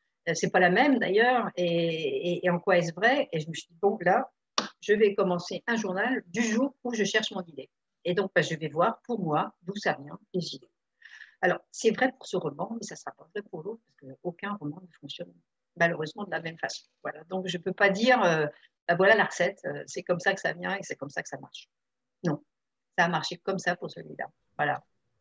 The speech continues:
Mais je pense que pour, euh, un apprenti, euh, type Christophe, là, euh, ça peut être intéressant de regarder comment, comment un, un, un auteur se décourage, rebondit, euh, euh, trouve des choses que les autres lui, lui apportent. Enfin,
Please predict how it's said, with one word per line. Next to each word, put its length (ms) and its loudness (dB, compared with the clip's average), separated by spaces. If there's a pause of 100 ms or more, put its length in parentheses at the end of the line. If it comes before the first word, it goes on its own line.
(360)
Mais 80 2
je 100 -2
pense 260 -2
que 120 2
pour, 320 2
euh, 120 6
un 120 4
apprenti, 640 2
euh, 100 2 (680)
type 280 -2
Christophe, 460 2
là, 260 4 (260)
euh, 600 0
ça 160 0
peut 120 0
être 100 0
intéressant 500 -2 (800)
de 60 -2
regarder 400 2
comment, 440 -2
comment 180 -6
un, 220 0 (360)
un, 260 4
un 140 6
auteur 220 4
se 100 4
décourage, 640 4
rebondit, 880 0
euh, 200 4 (320)
euh, 260 -2 (180)
trouve 360 2
des 140 6
choses 240 0
que 80 4
les 180 6
autres 200 2
lui, 240 2
lui 140 4
apportent. 540 4
Enfin, 240 0